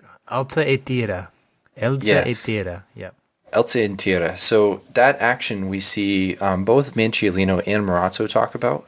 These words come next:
Speaker 2: as being sort of this core component of Bolognese fencing is the
Speaker 1: Mm-hmm.
Speaker 2: action of rising and falling. And it's rising with that false edge and then attacking with the true edge. And so
Speaker 1: Right.
Speaker 2: it's like you're clearing your opponent's sword with the false edge, attacking with the true edge, rising
Speaker 1: Right.
Speaker 2: and falling.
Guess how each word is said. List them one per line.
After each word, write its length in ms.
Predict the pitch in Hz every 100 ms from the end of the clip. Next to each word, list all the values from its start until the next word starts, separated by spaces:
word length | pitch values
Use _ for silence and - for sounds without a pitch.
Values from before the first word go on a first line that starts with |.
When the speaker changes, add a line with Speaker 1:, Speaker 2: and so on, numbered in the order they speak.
| 98
Speaker 2:
as 180 | 95
being 320 | - 110 101 95
sort 240 | - 101
of 60 | 90
this 100 | 87
core 340 | - - 98
component 520 | 98 95 - 92 90 92
of 140 | 90
Bolognese 480 | 92 92 87 87 87
fencing 380 | - 90 - 92
is 160 | 135
the 60 | 139
Speaker 1:
Mm-hmm. 100 | 127
Speaker 2:
action 220 | 165 180 90
of 160 | 85
rising 360 | 92 92 92 90
and 100 | 82
falling. 420 | - 92 98 123 - - - -
And 80 | 107
it's 160 | 101
rising 340 | 98 107 117 117
with 100 | 107
that 160 | 107
false 320 | - 101 95 92
edge 180 | 90
and 100 | 92
then 220 | 87 85 85 _
attacking 520 | - 95 101 95 95 87
with 120 | 87
the 80 | 90
true 260 | - 90
edge. 240 | 90 - - _ _ _ -
And 120 | 110
so 60 | 101
Speaker 1:
Right. 60 |
Speaker 2:
it's 100 | 98
like 140 | 92 95
you're 100 | 92
clearing 460 | - 120 113 113
your 120 | 110
opponent's 380 | 98 101 101 92
sword 140 | 101 92
with 80 |
the 60 | -
false 300 | - 92 -
edge, 140 | 92
attacking 420 | 85 - 95 95 90
with 120 | 85
the 80 | -
true 240 | - 87
edge, 180 | 80 - -
rising 360 | 92 92 92 87
Speaker 1:
Right. 180 | 92 -
Speaker 2:
and 140 | 90 85
falling. 340 | 90 82 85